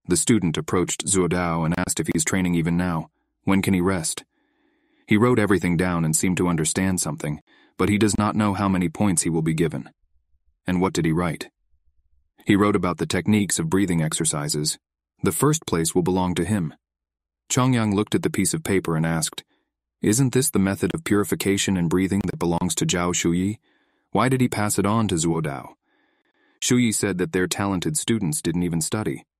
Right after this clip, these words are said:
How can he pass it on to outsiders? Teacher Ying Hui asked me to look at this sheet. This method is very similar, but it is not the old man's method. This is a ridiculous method containing thirty to forty percent of the effect of real cloud breathing and clearing.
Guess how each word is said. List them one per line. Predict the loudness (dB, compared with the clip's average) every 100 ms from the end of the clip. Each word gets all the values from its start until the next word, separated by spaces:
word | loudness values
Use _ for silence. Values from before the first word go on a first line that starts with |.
| _ -8
How | -4 0
can | 0
he | 0
pass | -2 -2
it | -2
on | -2 -2
to | -2
outsiders? | -2 -4 -4 -4 -6 -6 -8 _ _ _ _ _ _ _ _ _ -2
Teacher | 0 2
Ying | 0 0 0
Hui | -2 -2 -2
asked | -4 -4
me | -4
to | -2
look | -4 -4
at |
this | -4 -4
sheet. | -4 -6 -10 -20 _ _ _ _
This | -2 0 2
method | 0 0 -2
is | -2
very | -2 -2 -2
similar, | -2 -2 -2 -6 -12 -20 -14 -4
but | -2
it | 0
is | 0
not | 0 0
the | 2
old | 2 0
man's | -2 -2 -4
method. | -6 -8 -12 -14 _ _ _ _ _ -4
This | -2 -2
is | -2
a |
ridiculous | -2 0 0 0 -2 -2 -4
method | -4 -6 -6
containing | -4 -2 0 0 -2
thirty | 0 0 0
to | -4
forty | -2 0 0
percent | -2 -4 -2
of | -2
the | -2
effect | -2 -2 -4 -4
of | -4
real | -2 -2
cloud | -2 -6 -6 -4
breathing | -4 -4 -4
and | -6
clearing. | -4 -4 -4 -10